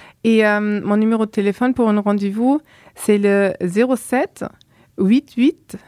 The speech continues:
sept sept six huit sept six.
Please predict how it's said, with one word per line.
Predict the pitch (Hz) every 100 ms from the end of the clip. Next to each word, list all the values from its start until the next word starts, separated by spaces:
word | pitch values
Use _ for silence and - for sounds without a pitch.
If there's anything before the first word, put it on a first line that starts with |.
| _ _ _
sept | - - 240 277
sept | - - 233 262 _ _ _ _ _ _
six | - - - 254 302 -
huit | 202 269 - - _ _ _ _ -
sept | 180 - 202 196
six. | - - 311 - - -